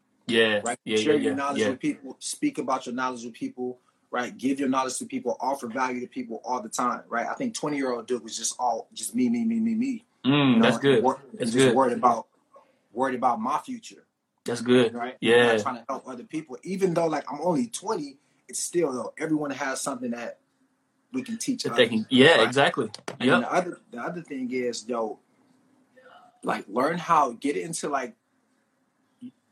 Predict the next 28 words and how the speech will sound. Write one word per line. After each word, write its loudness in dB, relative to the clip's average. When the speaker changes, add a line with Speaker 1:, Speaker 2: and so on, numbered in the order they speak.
Speaker 2:
it's -6
hard -2
as -6
a -8
twenty-year-old, -10
but -16
get, -6
especially -10
as -16
a -18
black -6
twenty-year-old, -12
get -6
into -10
the -10
rhythm -10
of, -12
like, -4
learning -4
about 0
money. -8
Speaker 1:
Mm. 4
Speaker 2:
Right? 0
Speaker 1:
Oh, 4
yeah. 2
Oh, -4
yeah. 2
Speaker 2:
Like, -4